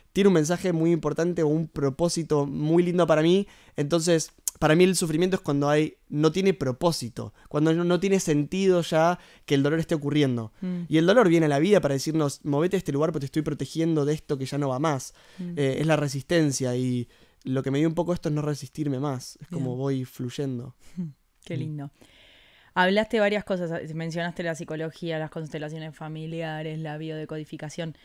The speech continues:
Speaker 2: ¿Tenés ganas de, de contarnos un poquito, aunque sea
Speaker 1: <laughs>
Speaker 2: como una línea de qué, qué es cada cosa de estas?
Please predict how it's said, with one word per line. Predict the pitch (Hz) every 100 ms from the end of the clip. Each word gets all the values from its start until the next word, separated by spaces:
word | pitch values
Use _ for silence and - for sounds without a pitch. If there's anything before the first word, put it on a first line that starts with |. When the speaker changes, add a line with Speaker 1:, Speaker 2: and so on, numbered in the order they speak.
| _ _
Speaker 2:
¿Tenés | 180 214
ganas | 220 202 226 208
de, | 175 156 _
de | - 117 156 143
contarnos | 156 156 165 180
un | 190 180
poquito, | 170 180 - 175 160 196
aunque | 190 156 156
sea | 113 160
Speaker 1:
<laughs> |
Speaker 2:
como | 156 160
una | 165 165
línea | 170 180 185 185 175
de | 165
qué, | 170 170 175 -
qué | 175
es | -
cada | - 170 151
cosa | 170 175
de | 165
estas? | 160 185 170